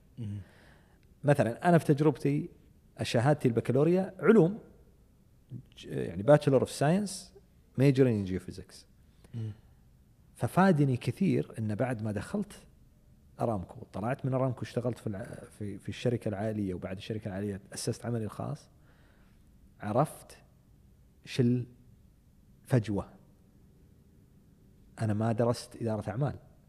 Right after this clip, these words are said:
Speaker 2: ما درست فاينانس، ما درست أكاونتينج، ما درست مان-، مانجمنت، ما درست الأشياء ذي. فعرفت وش اللي أحتاجه، الجاب اللي أحتاجه، ودخلت التحقت بجامعة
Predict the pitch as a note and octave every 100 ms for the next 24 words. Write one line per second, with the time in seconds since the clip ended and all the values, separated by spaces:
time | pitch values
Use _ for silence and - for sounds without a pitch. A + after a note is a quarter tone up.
0 | _ _ - - _ _ _ F#2 G2+ A#2+
1 | - - B2 G2+ D#2+ - G#2 G2+ G#2+ -
2 | - - A#2+ G2+ G2 F2+ G2 G#2+ G2 -
3 | - - A#2+ G#2+ A2 C3+ C#3 D3+ G2+ F2
4 | E2+ A2+ C#3 C3+ - G#2+ - G#2 F2+ -
5 | _ _ _ _ _ _ _ _ - -
6 | - - - - - A#2 G#2+ G#2 G2+ -
7 | - _ _ _ _ _ _ _ _ _
8 | _ _ _ _ _ G2+ B2 C#3 - C#3
9 | - C3+ B2 - A#2 A#2 C#3 C3 G#2+ A#2+
10 | A#2+ - G2+ G#2+ - G#2+ G2+ B2 C#3+ C3
11 | B2 F#3+ F#3+ G3 - - _ _ _ _
12 | _ _ A2+ - D3 - A2+ A#2 A2 G#2+